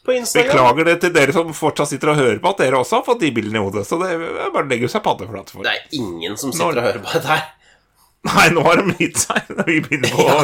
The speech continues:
Speaker 1: Ja.
Speaker 2: outroen da.
Speaker 1: <laughs> Ja, skrudd av for lenge siden.
Speaker 2: Ja, ja, ja.
Speaker 1: På Instagram, eh, finner du oss
Speaker 2: Instagram.
Speaker 1: på Startverden Podcast, eh, eventuelt Hagesøks, for å se på bilder av, og, av Torbjørn. Altså,
Speaker 2: Mhm.
Speaker 1: tatt av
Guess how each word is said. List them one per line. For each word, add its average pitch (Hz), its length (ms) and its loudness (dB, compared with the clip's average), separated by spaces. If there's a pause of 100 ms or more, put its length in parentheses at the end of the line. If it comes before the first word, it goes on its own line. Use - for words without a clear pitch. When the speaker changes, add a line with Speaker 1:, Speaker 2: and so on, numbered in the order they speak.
(120)
Speaker 1:
Ja. 120 260 2
Speaker 2:
outroen 147 420 -2
da. 131 120 0 (240)
Speaker 1:
<laughs> - 120 -16
Ja, - 140 -8 (100)
skrudd 170 480 -2
av 107 80 -2
for 131 160 -2
lenge 113 560 -4
siden. - 160 -6
Speaker 2:
Ja, - 380 -6 (120)
ja, - 120 -10 (220)
ja. - 180 -10
Speaker 1:
På 214 100 0
Instagram, 220 640 -2
eh, 202 320 0
finner 160 180 -2
du 151 60 0
oss 175 80 0
Speaker 2:
Instagram. 175 100 -4
Speaker 1:
på 139 80 -6
Startverden 127 680 -4
Podcast, - 1000 -8
eh, 165 960 -2 (840)
eventuelt 107 680 -6
Hagesøks, - 680 -8 (180)
for 139 120 -8
å 131 80 -6
se 117 240 -4
på 123 200 -6
bilder 104 360 -6
av, 101 400 -4
og, 101 960 -4
av 104 320 -6
Torbjørn. 131 320 -6 (400)
Altså, 139 240 -2
Speaker 2:
Mhm. 120 160 -16
Speaker 1:
tatt - 260 -6
av 196 220 -4